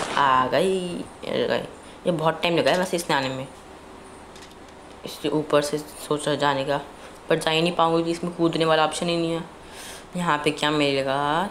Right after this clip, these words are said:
ये helicopter की। काम ख़त्म। video भी अब कुछ ही seconds में ख़त्म हो जाएगी। आप सभी को भी पता है कि वीडियो ख़त्म होने वाली है। कैसे। और ये आप देख भी सकते हो, ये वीडियो ख़त्म होने वाली है, आपको पता भी चल गया है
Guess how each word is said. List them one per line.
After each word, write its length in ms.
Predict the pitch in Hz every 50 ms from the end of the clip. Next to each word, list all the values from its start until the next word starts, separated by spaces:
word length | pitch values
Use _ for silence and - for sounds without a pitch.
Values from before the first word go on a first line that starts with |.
| - 165
ये 500 | 151 147 147 151 160 180 202 - - - - 180
helicopter 500 | 180 185 170 - 151 147 - - 151 143
की। 200 | 143 147 135 - - - - - - - - - - - - - - - - - - - - - - - - - - - - - - - - - - - -
काम 360 | - 180 175 170 165 170 175
ख़त्म। 680 | 175 - - 180 170 - - 170 175 185 208 233 254 247 - - - -
video 460 | 185 175 160 165 165 160 160 165 165
भी 200 | 160 160 165 165
अब 220 | 165 - - - - - - -
कुछ 240 | 160 160 - - -
ही 80 | 175
seconds 560 | 170 - - 170 156 - 147 143 143 143 -
में 80 | 156 151
ख़त्म 240 | - - 143 - 127
हो 80 | 123
जाएगी। 500 | 123 - 131 139 143 139 143 147 147 151 151 - - - - - - - - - -
आप 180 | 147 165 165 -
सभी 180 | - 156 156
को 100 | 151 156
भी 100 | 156 160
पता 280 | 165 - 165 160 - 160
है 80 | 156 156
कि 120 | - 156
वीडियो 220 | 151 151 147 151
ख़त्म 220 | 151 160 - 143 135
होने 180 | 139 135 139
वाली 300 | 143 139 139 139 139 143
है। 280 | 139 139 139 143 - - - - - -
कैसे। 380 | 143 143 143 139 - - 147 143 147 147 147 143 - - - - - -
और 140 | 147 151 156
ये 60 | 156
आप 380 | - 147 147 143 143 147 143 - -
देख 240 | 147 143 143 143 -
भी 80 | 165 160
सकते 320 | - 156 143 - - 151
हो, 60 | 151
ये 60 | 151
वीडियो 220 | 151 147 147 151 165
ख़त्म 180 | - - 143 147
होने 180 | 143 139 143
वाली 260 | 139 143 139 139 143 143
है, 100 | 139 139
आपको 460 | 139 - - - - - - - 156
पता 280 | 156 - 147 - 143 139
भी 120 | 143 147
चल 200 | 143 - 143 139
गया 220 | 135 143 135 135 139
है 320 | 156 160 151 151 156 160